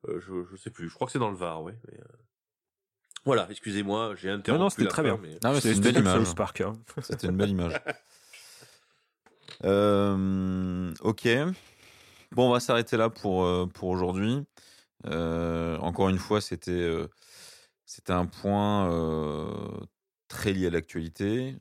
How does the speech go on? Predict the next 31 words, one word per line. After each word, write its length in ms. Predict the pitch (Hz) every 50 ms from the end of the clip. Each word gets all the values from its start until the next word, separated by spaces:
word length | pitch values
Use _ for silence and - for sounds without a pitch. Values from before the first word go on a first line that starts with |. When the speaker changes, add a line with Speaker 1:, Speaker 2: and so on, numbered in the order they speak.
| - -
Speaker 3:
Euh, 880 | 76 78 78 80 80 80 80 78 78 76 76 73 73 73 73 76 76 76 76 73 73 - -
on 120 | 82 85
a 40 | 82
enregistré 480 | 82 85 82 85 82 - - - 90
ça 300 | 87 - - 92 90 90
le, 160 | 87 82 82 - - _ _ _ _ _ _ _ _ _ _ _ _ -
le 80 | 82
treize 300 | 82 - - 120 110 95
mars, 400 | 95 92 95 98 95 - - - -
euh, 240 | 82 78 78 78 76
deux 120 | 82 92
mille 180 | 95 104 98 90
vingt. 260 | 82 82 78 82 101 - -
Donc, 300 | 78 78 78 78 76 -
euh, 300 | 82 82 78 76 78 78 - - _ - - - - - - _ _ _ _ _ _ _ _ _
si 200 | - - - 104
vous 120 | 95 98
nous 140 | 98 92 90
en 40 | 95
écoutez 440 | 95 90 - - 92 - 104 101 98
dans 120 | 90 95
le 60 | 92
futur, 500 | 90 - - - - - 95 92 98 104
euh, 360 | 95 87 80 78 76 76 73 - 71 71 71 - 69 73 78 76 80 82
vous 160 | 82 87 87
savez 280 | - - 95 90 95
certainement 440 | 98 - 87 - - 87 87 87 90 87
ce 80 | -
qui 80 | - -
s'est 160 | - 92 85
passé, 380 | - 85 80 - - 87 104